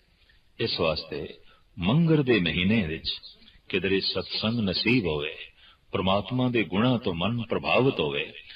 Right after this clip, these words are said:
ਤੇ ਗੁਣਾਂ ਦਾ ਉਚਾਰਨ ਚੱਲ ਪਵੇ, ਇਸ ਤਰ੍ਹਾਂ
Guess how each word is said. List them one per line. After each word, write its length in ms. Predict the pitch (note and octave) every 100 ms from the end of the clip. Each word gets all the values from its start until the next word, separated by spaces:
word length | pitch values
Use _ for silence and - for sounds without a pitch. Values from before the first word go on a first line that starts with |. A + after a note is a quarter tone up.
| - -
ਤੇ 100 | -
ਗੁਣਾਂ 380 | G#2 G#2+ C#3+ D3+
ਦਾ 120 | C#3+
ਉਚਾਰਨ 640 | B2+ - A2 A2 A2 C#3 C#3+
ਚੱਲ 280 | - E3 F3+
ਪਵੇ, 440 | G2+ F2 F#2 - - - _ _ - - - - _ _
ਇਸ 160 | A#2 G#2
ਤਰ੍ਹਾਂ 380 | - E2 D2